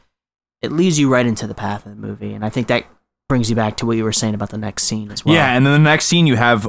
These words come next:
Speaker 2: all of the friends sitting at the bar. You have,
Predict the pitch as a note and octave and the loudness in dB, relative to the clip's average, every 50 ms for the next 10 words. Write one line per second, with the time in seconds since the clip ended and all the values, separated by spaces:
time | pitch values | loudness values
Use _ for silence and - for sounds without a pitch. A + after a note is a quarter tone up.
0 | - - B2 B2 B2+ C3 B2 A#2 B2 A#2 - - C3+ B2+ A#2 A2 G#2+ G#2+ G#2+ - | -2 2 4 4 4 4 2 2 0 -2 0 2 2 4 4 4 4 4 2 0
1 | - - - _ _ - - - - A#2+ A2+ A2+ A2 A2 G#2 - G2 F#2+ F#2+ A2 | -6 -8 -12 _ _ -8 -6 -2 0 2 2 4 2 2 2 0 -2 0 2 2
2 | G#2 F#2+ E2+ E2 D#2 D#2+ - _ _ _ _ _ - A2 A2 G2 A2 A2+ A2 G#2+ | 4 4 2 0 -4 -6 -12 _ _ _ _ _ 0 0 2 2 2 4 4 4
3 | G2+ G2+ G#2 G2+ F#2 F2+ F2 E2 | 4 4 4 2 0 -2 -6 -10